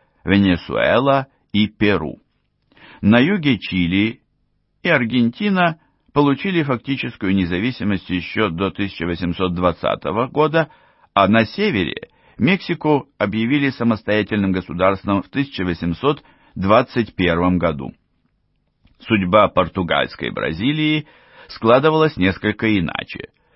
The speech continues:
так как, невзирая на французское вторжение в Португалию в тысяча восемьсот седьмом году,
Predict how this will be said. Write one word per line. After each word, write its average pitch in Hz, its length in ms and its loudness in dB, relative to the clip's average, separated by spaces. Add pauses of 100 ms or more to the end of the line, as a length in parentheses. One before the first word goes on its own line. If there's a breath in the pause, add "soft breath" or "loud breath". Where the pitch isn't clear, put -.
(260 soft breath)
так 101 180 2
как, 113 160 2
невзирая 90 760 2
на 76 180 -6
французское 85 720 -4
вторжение 78 640 -4
в - 80 -16
Португалию 82 800 0
в - 60 -20
тысяча 107 380 -6
восемьсот 101 480 -4
седьмом 98 380 0
году, 95 400 0